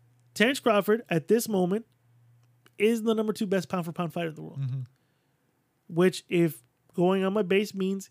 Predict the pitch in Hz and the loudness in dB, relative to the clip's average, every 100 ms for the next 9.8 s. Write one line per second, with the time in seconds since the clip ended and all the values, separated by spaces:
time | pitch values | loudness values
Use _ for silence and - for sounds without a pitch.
0 | _ - 202 202 175 - 196 214 208 233 | _ -12 -6 -6 -6 -4 -2 -2 -4 -6
1 | 214 214 214 _ _ 185 170 185 185 165 | -6 -6 -8 _ _ -10 -2 2 2 0
2 | _ _ _ - 160 147 226 285 - _ | _ _ _ -14 -6 2 2 2 -2 _
3 | - 180 180 202 202 170 165 147 208 240 | -2 0 2 2 0 -2 -6 0 2 2
4 | 226 190 190 190 185 170 - - 214 226 | 2 0 -2 0 -2 -2 -6 -2 0 2
5 | 233 196 175 156 - _ _ 147 170 _ | 0 0 0 0 -6 _ _ -4 -4 _
6 | _ _ _ _ _ _ _ - _ - | _ _ _ _ _ _ _ -20 _ -2
7 | 240 254 - 285 311 226 190 180 - 185 | 0 0 2 6 8 8 4 2 2 0
8 | 170 175 160 170 165 151 143 131 107 104 | 2 2 4 4 4 0 -4 -2 -4 -4
9 | 196 208 202 196 175 160 131 | 0 0 2 0 0 0 -2